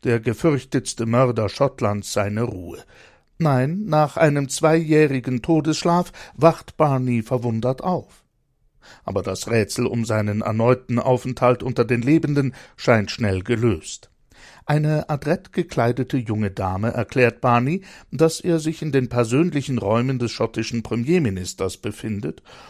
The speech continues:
und zu dessen persönlichem Friseur ernannt worden ist.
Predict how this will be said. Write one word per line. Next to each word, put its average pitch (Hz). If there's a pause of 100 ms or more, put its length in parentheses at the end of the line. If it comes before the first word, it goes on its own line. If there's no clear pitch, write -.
(180)
und 190
zu 185
dessen 143
persönlichem 117
Friseur 156
ernannt 92
worden 98
ist. -